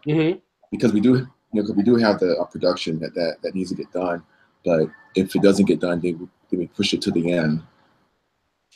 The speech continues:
Speaker 2: towards the end of the month, or try to do one more day.
Speaker 1: Mm-hmm.
Speaker 2: You know,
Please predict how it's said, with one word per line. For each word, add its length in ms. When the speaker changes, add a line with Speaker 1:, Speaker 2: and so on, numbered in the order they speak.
Speaker 2:
towards 120
the 60
end 80
of 60
the 60
month, 400
or 240
try 220
to 60
do 280
one 180
more 200
day. 380
Speaker 1:
Mm-hmm. 360
Speaker 2:
You 80
know, 220